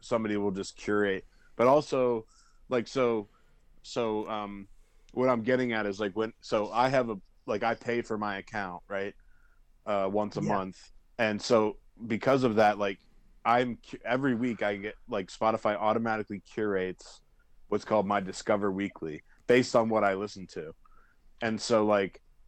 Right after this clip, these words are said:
Speaker 2: It's all
Speaker 1: I
Speaker 2: about who you like as an artist too. Like, if
Speaker 1: Yeah.
Speaker 2: you like,
Speaker 1: So,
Speaker 2: if
Speaker 1: like,
Speaker 2: you, if you
Speaker 1: it
Speaker 2: put a heart on, like, Paramore,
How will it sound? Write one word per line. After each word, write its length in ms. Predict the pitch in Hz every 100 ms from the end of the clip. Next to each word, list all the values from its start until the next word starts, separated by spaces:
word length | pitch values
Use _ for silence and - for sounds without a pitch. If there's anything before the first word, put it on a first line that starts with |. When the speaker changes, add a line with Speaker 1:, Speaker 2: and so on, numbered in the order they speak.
| - -
Speaker 2:
It's 160 | 185
all 100 | 214
Speaker 1:
I 20 | 214
Speaker 2:
about 280 | 233 196
who 100 | 160
you 160 | 185 180
like 380 | 165 160 165 156
as 140 | 143
an 100 | 143
artist 580 | 127 147 151 135 120 -
too. 220 | - 143
Like, 200 | 127 127
if 60 | 127
Speaker 1:
Yeah. 260 | 127 180
Speaker 2:
you 60 | 180
like, 240 | 170 135 -
Speaker 1:
So, 220 | - 131
Speaker 2:
if 40 |
Speaker 1:
like, 100 | 123
Speaker 2:
you, 180 | 165 165 -
if 120 | 151
you 80 | 196
Speaker 1:
it 40 | 156
Speaker 2:
put 80 | 196
a 40 |
heart 320 | - 190 185
on, 200 | 170 170
like, 280 | 156 127 -
Paramore, 920 | - 180 180 156 135 123 123 120 -